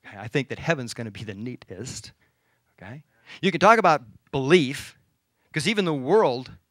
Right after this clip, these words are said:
and all the successful people will tell you that you gotta believe, you gotta see it, you gotta have vision, and that's all true because that's a principle of the kingdom. But what sets God's kingdom apart is the person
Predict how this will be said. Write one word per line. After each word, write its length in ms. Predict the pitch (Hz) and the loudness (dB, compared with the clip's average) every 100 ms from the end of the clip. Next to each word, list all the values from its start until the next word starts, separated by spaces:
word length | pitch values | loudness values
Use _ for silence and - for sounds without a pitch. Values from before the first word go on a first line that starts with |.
| _ _ _ _ - | _ _ _ _ -10
and 100 | 135 | 0
all 180 | 151 185 | 4 4
the 80 | 170 | 2
successful 560 | 160 - 180 165 160 | -2 0 0 0 -6
people 440 | 151 180 180 151 131 | -8 -8 -6 -6 -6
will 120 | 131 | -8
tell 240 | - 165 | -4 -2
you 120 | 156 | -2
that 160 | 113 - | -6 -12
you 40 | |
gotta 220 | - 120 117 | -6 -4 -4
believe, 380 | 117 127 135 | -10 -8 -8
you 40 | 120 | -6
gotta 200 | 123 101 | -8 -6
see 280 | - 180 160 | -8 -6 -8
it, 60 | |
you 60 | 156 | 0
gotta 160 | 156 | 2
have 140 | 143 131 | 4 2
vision, 440 | 123 165 156 135 - - | 2 4 4 0 -4 -16
and 100 | 113 | -6
that's 180 | 131 165 | -4 -4
all 220 | 147 175 | -4 -4
true 300 | 196 - 220 | -4 -6 -6
because 180 | 143 127 | -10 -10
that's 200 | 123 123 | -12 -12
a 40 | 110 | -14
principle 460 | - 135 143 147 - | -10 -10 -8 -12 -12
of 120 | 120 | -14
the 80 | 107 | -14
kingdom. 400 | - 175 95 _ _ _ _ _ _ - _ _ _ _ _ _ | -14 -14 -18 _ _ _ _ _ _ -20 _ _ _ _ _ _
But 140 | 123 | -12
what 200 | 113 - | -12 -10
sets 600 | - - 180 - - - _ _ _ _ _ _ _ _ _ _ - | -6 0 0 0 -8 -8 _ _ _ _ _ _ _ _ _ _ -12
God's 280 | 143 175 | -10 -8
kingdom 300 | - 113 101 | -10 -12 -14
apart 480 | 98 - 90 87 - - _ _ _ _ _ - | -18 -18 -20 -20 -20 -20 _ _ _ _ _ -16
is 160 | 107 | -16
the 120 | - 85 | -16 -14
person 480 | - 135 - - | -10 -8 -8 -12